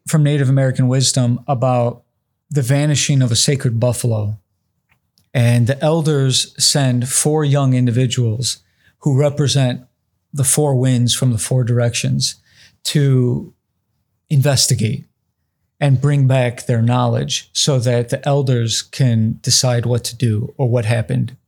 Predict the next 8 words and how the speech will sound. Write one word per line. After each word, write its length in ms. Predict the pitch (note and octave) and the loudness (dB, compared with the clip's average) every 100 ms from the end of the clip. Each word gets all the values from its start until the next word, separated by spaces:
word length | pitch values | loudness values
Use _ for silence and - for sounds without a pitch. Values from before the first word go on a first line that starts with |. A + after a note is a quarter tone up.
| _ _ _ _ _ _ | _ _ _ _ _ _
The 80 | A#2 | 0
north 520 | B2 F#3 F3+ - - _ _ _ _ _ | 2 2 0 -6 -12 _ _ _ _ _
wind 340 | D3+ C#3+ D3 B2 | -2 2 2 2
representative 640 | C3 C3 B2+ C3 A#2+ A#2 | 0 0 2 2 0 -2
comes 240 | - B2 | 0 0
back 260 | - A#2+ A2+ | 0 -2 0
and 80 | A#2 | 0
says, 560 | - A#2+ A2 G#2 - | 2 0 0 -2 -6